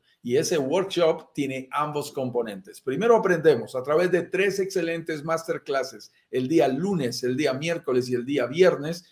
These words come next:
estaremos compartiendo a las diecinueve horas. Estas no son las clases. Lo aclaro porque hay gente que se confunde y dice, "Yo vi las clases de la mañana".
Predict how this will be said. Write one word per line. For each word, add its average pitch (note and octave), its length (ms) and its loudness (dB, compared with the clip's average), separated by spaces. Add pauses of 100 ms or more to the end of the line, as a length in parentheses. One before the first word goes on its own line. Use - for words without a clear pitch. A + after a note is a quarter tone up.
(180)
estaremos C3+ 480 -2
compartiendo E3 640 0
a E3+ 40 6
las C#3 200 4
diecinueve D3 640 0
horas. B2+ 400 2 (320)
Estas F#3 580 2
no D3 280 -6
son D#3 520 -8
las D3+ 220 -12
clases. - 640 -10 (260)
Lo G#2 220 -10
aclaro C#3+ 440 2
porque C3+ 200 -6
hay A#2 60 -6
gente C#3+ 220 -4
que D3+ 100 -2
se D3 120 -6
confunde D#3+ 420 0
y C#3+ 40 -2
dice, C3 140 -8
"Yo D3+ 120 -2
vi F#3+ 80 0
las G3 180 2
clases F3+ 300 2
de F3 100 0
la C3+ 100 2
mañana". C3 460 -2